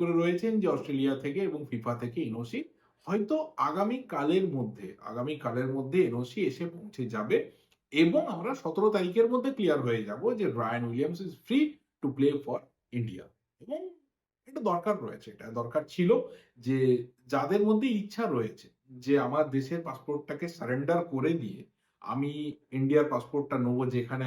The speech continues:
আমার একটা সময় ফ্যামিলির রুট ছিল, আমার মায়ের জন্মস্থান, সেটাকে রায়ান উইলিয়ামস কিন্তু মান্যতা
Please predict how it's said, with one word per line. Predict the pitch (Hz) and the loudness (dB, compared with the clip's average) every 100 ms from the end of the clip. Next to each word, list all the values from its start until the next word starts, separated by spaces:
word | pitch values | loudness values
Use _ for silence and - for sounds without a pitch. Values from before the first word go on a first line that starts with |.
| 127 | 0
আমার | 131 123 | 0 -2
একটা | - 123 127 | -4 -8 -4
সময় | 123 127 127 | -6 -4 -6
ফ্যামিলির | 113 117 123 117 | -4 0 2 4
রুট | 156 185 - | 6 6 2
ছিল, | - - _ _ _ 117 | -12 -14 _ _ _ -2
আমার | 131 123 113 | 0 0 0
মায়ের | 117 160 170 143 | 2 4 4 2
জন্মস্থান, | 120 120 123 - 180 - - _ _ _ - | 0 0 -4 -8 -14 -14 -18 _ _ _ -4
সেটাকে | - 196 247 233 277 285 196 | 2 4 4 0 -2 -4 -2
রায়ান | 143 143 147 | -2 -2 -2
উইলিয়ামস | 151 147 - | -2 -4 -6
কিন্তু | 165 170 113 | -4 -4 -2
মান্যতা | 107 135 | -2 -2